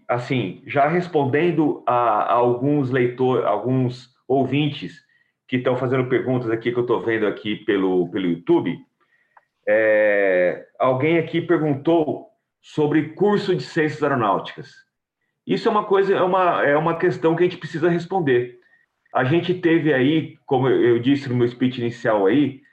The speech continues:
a criação do curso de ciências aeronáuticas como uma decorrência da, da Evaer,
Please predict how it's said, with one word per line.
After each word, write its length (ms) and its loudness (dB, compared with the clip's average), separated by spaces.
a 120 2
criação 720 0
do 160 0
curso 360 0
de 60 -10
ciências 280 -2
aeronáuticas 640 -2
como 520 -2
uma 240 0
decorrência 920 0
da, 440 2
da 200 0
Evaer, 760 0